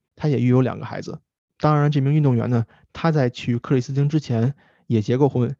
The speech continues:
也有过孩子。但是这些呢和卡戴珊家族没有太大的关系，咱们现在呢只说和卡戴珊家族有关的两个。这两个孩子呢都是女孩，而且现在呢也都很出名。他们分别是，呃，老大叫做凯利·詹纳，呃，这个人呢现在是一个网红。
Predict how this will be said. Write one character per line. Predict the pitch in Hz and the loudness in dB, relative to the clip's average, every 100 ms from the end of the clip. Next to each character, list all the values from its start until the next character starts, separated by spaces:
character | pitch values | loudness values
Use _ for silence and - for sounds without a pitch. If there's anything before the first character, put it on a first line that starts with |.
| _ _ | _ _
也 | - 135 | -2 2
有 | 135 | 2
过 | 123 | -2
孩 | - - | -8 -14
子。 | - - _ _ | -14 -20 _ _
但 | 143 | 0
是 | 147 | 2
这 | 143 | 2
些 | 156 139 | 2 2
呢 | 120 | 0
和 | 127 | -2
卡 | - | -2
戴 | 117 | -2
珊 | 131 | -2
家 | 131 | -2
族 | 127 127 | 0 0
没 | 135 | 0
有 | |
太 | - | 0
大 | 135 | -2
的 | 120 | 0
关 | 139 170 | 2 0
系， | - - _ _ _ - | -2 -10 _ _ _ -4
咱 | 120 | -2
们 | 143 | 0
现 | 160 | 0
在 | 151 | -2
呢 | 123 117 | -2 -6
只 | 127 - | -8 -4
说 | 151 151 | 0 0
和 | 143 | -2
卡 | - 123 | -4 -4
戴 | |
珊 | 120 131 | -2 0
家 | 135 | 0
族 | 131 | -2
有 | 117 | -2
关 | 127 | -2
的 | 123 | -2
两 | 113 - | -2 -6
个。 | - - _ _ _ _ _ | -16 -18 _ _ _ _ _
这 | 170 | -2
两 | 143 | -2
个 | 117 | -2
孩 | 113 | -2
子 | 120 | -2
呢 | 120 135 | -2 -2
都 | 156 | 0
是 | 147 | 0
女 | 123 | 0
孩， | 127 110 139 - _ _ _ | -4 -6 -8 -12 _ _ _
而 | 127 | -4
且 | 127 | -2
现 | 143 | 0
在 | 135 | 0
呢 | 123 | 0
也 | 113 | -2
都 | 135 151 | 2 2
很 | 123 | 2
出 | - | 0
名。 | 123 117 143 - _ _ | 0 0 -6 -12 _ _
他 | - | -4
们 | 147 131 | -2 0
分 | 147 | 2
别 | 131 | 2
是， | 123 123 113 - - | 2 0 0 -4 -4
呃， | 110 | -2
老 | 110 | 0
大 | 113 139 | -2 -2
叫 | 123 | 0
做 | 117 | 0
凯 | 110 - 120 | -2 -4 -4
利· | 135 131 | 0 2
詹 | 110 | 0
纳， | 110 143 _ _ - | 0 -6 _ _ -4
呃， | 120 | -2
这 | 147 | 0
个 | 123 | 0
人 | 113 113 | 0 0
呢 | 117 | -2
现 | 117 127 | -2 -2
在 | 120 | -2
是 | 120 | 0
一 | |
个 | 120 | 2
网 | 113 - | 0 0
红。 | 120 123 | -4 -4